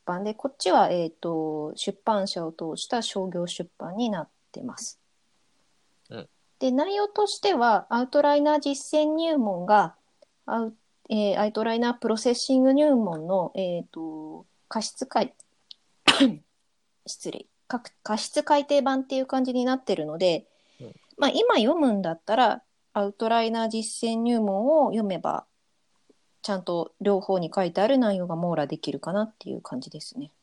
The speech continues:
Speaker 2: うん。
Speaker 1: で、えーと、アウトライナー実践入門っていうことで、多分まだ唯一無二の日本語で書かれたアウトライナーに関する書籍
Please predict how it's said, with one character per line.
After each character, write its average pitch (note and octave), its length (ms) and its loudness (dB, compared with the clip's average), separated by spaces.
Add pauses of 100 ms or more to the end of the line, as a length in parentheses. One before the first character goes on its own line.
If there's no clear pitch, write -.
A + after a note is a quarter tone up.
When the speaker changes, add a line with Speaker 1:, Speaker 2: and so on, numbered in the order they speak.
(240)
Speaker 2:
う A2 60 -12
ん。 F#2 140 -16 (1900)
Speaker 1:
で、 A#3 240 0 (100)
え A3 60 2 (180)
ー G#3+ 100 -6
と、 F3 720 -2 (400)
ア B3 160 2
ウ C4 80 4
ト C4+ 140 6
ラ C4+ 140 8
イ A#3+ 60 0
ナ F#3 120 -2
ー - 20 -6
実 G3+ 400 -4
践 A3 40 -2
入 A3+ 200 -2
門 F#3+ 220 -4
っ F3 40 -10
て E3+ 120 -10
い E3+ 60 -4
う E3 60 -8
こ F3 140 -12
と E3 160 -8
で、 E3 200 -6 (640)
多 F4+ 140 -2
分 C4 300 4
ま G#3 100 2
だ F3+ 280 0
唯 A#3 220 2
一 G#3+ 240 -2
無 G3+ 120 0
二 G3 160 0
の D#3 260 -6 (220)
日 G3 100 0
本 A3 240 2
語 G#3 100 2
で G3 180 0
書 G3 100 -2
か G3 160 2
れ F3 80 0
た E3+ 140 -8
ア E3 100 -6
ウ E3+ 100 -4
ト F#3 140 0
ラ F#3 100 2
イ E3+ 80 -2
ナ D3+ 120 -4
ー - 20 -4
に G3 120 -6
関 E3+ 240 -4
す F3 140 -4
る C#3+ 260 -4 (960)
書 - 160 -8
籍 - 460 -6